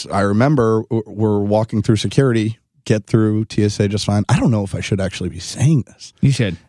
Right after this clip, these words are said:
Speaker 1: Uh, yeah, I definitely should. So anyway, we're at our gate, and,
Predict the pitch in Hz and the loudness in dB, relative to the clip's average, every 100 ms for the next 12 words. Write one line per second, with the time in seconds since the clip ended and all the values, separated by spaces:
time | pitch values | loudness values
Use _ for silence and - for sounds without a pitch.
0 | - 185 156 139 104 101 - 110 98 - | 2 4 4 4 0 -6 -4 -4 -2 -4
1 | - 90 - 143 190 165 120 120 151 120 | -4 -6 0 2 4 4 2 2 2 0
2 | 110 170 143 101 _ _ _ _ - 113 | 0 2 2 -2 _ _ _ _ 0 2
3 | 117 110 107 107 110 | 2 2 0 -2 -4